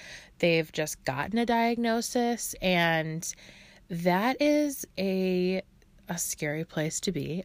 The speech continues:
I speak from experience. Um, both of those situations are scary, and I think that at that time especially, you really could use some guidance.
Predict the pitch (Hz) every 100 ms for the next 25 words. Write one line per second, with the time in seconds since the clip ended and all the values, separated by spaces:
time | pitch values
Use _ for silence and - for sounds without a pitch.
0 | - 147 147 - - - 156 - 190 214
1 | - 175 151 151 196 285 320 - - -
2 | - - - - 180 170 160 180 165 180
3 | 226 214 196 180 - 156 147 165 147 147
4 | 143 - 151 147 - 139 135 147 180 160
5 | 160 - 165 165 - 156 - 165 - 165
6 | 180 - - 156 151 165 180 - 175 -
7 | - 143 - 202 220 262 370 - - -
8 | - - - - 180 185 180 165 160 151
9 | 175 - 202 170 165 160 156 156 151 -
10 | - _ _ - - 165 156 139 147 143
11 | 69 67 - -